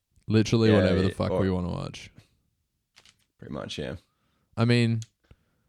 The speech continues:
Speaker 1: not
Speaker 2: Just
Speaker 1: necess-,
Speaker 2: whatever,
Speaker 1: I mean, they
Speaker 2: whatever
Speaker 1: have to
Speaker 2: comes
Speaker 1: fit
Speaker 2: up.
Speaker 1: into a
Speaker 2: It's
Speaker 1: certain cat-, category or criteria, right? We can't watch anything too good because I don't feel like we deserve
Speaker 2: Yeah.
Speaker 1: that, you know?
Speaker 2: Yeah, yeah. We're not gonna, we're not gonna be here, like, watching Titanic.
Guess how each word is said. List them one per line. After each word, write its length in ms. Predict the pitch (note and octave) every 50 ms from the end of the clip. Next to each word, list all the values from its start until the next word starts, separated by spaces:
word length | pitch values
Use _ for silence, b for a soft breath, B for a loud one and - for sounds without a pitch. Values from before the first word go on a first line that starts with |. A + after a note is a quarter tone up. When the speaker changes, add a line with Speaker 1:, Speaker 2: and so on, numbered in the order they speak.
| _ _ _ _ _ _ _ _ _ _ _ _ _ _
Speaker 1:
not 300 | - B2+ D3+ D#3+ D3 - - _ _ _ _ _ _ -
Speaker 2:
Just 160 | C3 A2+ B2+
Speaker 1:
necess-, 180 | B2+ A#2+ - -
Speaker 2:
whatever, 180 | A#2 - - B2
Speaker 1:
I 20 |
mean, 160 | A#2+ B2 B2+ B2+
they 60 | B2+
Speaker 2:
whatever 100 | A#2 C3+
Speaker 1:
have 100 | C#3 D3+ -
to 20 |
Speaker 2:
comes 160 | - G#2+ G#2
Speaker 1:
fit 80 | E3 D3+
Speaker 2:
up. 80 | C#3
Speaker 1:
into 180 | C3 B2+ - B2
a 60 | A2+
Speaker 2:
It's 80 | G#2 -
Speaker 1:
certain 480 | - A#2 G#2+ E2 F#2 G2+ G2 F#2 F2 - - _ - G#2 -
cat-, 360 | - G#2+ F2 - - - G2
category 640 | G#2 A2 G#2+ A2 G#2 G2 F#2+ F#2 F2 F2 E2+ E2+
or 140 | E2+ F2 F2+
criteria, 560 | - G#2+ D#2 D#2 - - G2 G2 F2+ D#2+ C#2+ C#2+
right? 220 | D#2+ E2 D2 B1
We 80 | F#2 A2+
can't 180 | - C3+ B2+ B2+
watch 180 | B2 A#2 -
anything 320 | A#2 A2+ G#2+ - G2+ G2 F#2+
too 240 | - G#2 G2+ G2+
good 280 | G2 G2+ G2+ F#2 F2+ F2+
because 460 | F2+ F2 - F#2+ F#2 F#2 F#2 - - -
I 120 | G2+ A2
don't 160 | A#2+ A2+ E2 - _
feel 240 | - - A2 G#2+ G2+
like 200 | F#2+ F2 F2 F#2
we 120 | F#2+ F2+
deserve 420 | F2+ F#2 F#2 F2 F#2 F#2+ G2+ - -
Speaker 2:
Yeah. 60 | - A#1+
Speaker 1:
that, 140 | A#1 - - _ _ _ _ _ _ _ _ _ _ _ _ _ _ _ _
you 100 | - F#2+
know? 220 | F#2 F2+ F#2 A2+ A2+
Speaker 2:
Yeah, 260 | F#2 F#2 F2+ F2 E2+ E2
yeah. 200 | E2+ E2+ E2 D#2+
We're 120 | D#2 F2+ F#2+
not 180 | G#2+ G#2+ G#2
gonna, 200 | A2+ G#2 G2 F2+
we're 120 | - F#2+ G2+
not 140 | A2 G#2+
gonna 160 | G#2 G#2 G2+ F#2
be 140 | F2+ F#2
here, 180 | F2+ F#2 F2+ F2
like, 160 | E2+ D#2 -
watching 400 | E2 E2+ D#2 - - F#2 F2 E2+ -
Titanic. 800 | - - E2+ E2 - - F2+ F2 E2+ D2 C2 - - - -